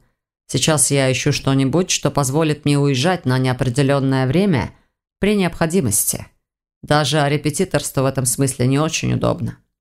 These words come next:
"Тогда всё понятно", кивнула Саша. "Ты ни от кого не зависишь, можешь себе позволить в любой момент уехать.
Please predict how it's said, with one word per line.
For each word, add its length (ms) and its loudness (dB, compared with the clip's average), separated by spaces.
"Тогда 260 2
всё 200 -2
понятно", 640 0
кивнула 360 2
Саша. 400 -2
"Ты 120 0
ни 80 4
от 120 0
кого 240 2
не 120 4
зависишь, 600 0
можешь 240 2
себе 160 0
позволить 480 0
в 60 -2
любой 240 4
момент 380 2
уехать. 520 -2